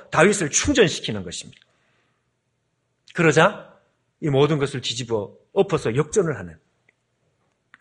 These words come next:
말씀을 여러분 마쳐야 되겠는데, 지난주 우리 특별 새벽 기도회 할 때 천수경 선교사님,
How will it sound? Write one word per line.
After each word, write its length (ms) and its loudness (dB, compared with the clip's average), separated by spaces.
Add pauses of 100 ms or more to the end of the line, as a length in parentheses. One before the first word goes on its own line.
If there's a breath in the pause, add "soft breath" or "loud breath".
(1160 loud breath)
말씀을 400 2
여러분 200 0
마쳐야 320 2
되겠는데, 360 -4
지난주 640 2
우리 420 -4 (300 soft breath)
특별 240 2
새벽 280 -2
기도회 260 -2
할 200 -4
때 160 -6
천수경 440 -2
선교사님, 640 -8